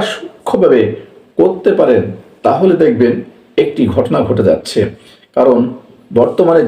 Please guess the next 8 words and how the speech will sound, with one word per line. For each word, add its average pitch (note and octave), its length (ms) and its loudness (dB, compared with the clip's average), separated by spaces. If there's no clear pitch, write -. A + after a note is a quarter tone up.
জামাত D3+ 340 2
ইসলামী G3+ 360 0
কিন্তু C3+ 240 0
এককভাবে F3 420 0
নির্বাচন F#3+ 400 2
করছে - 220 0
না, C3+ 60 -2
এটা B2+ 140 2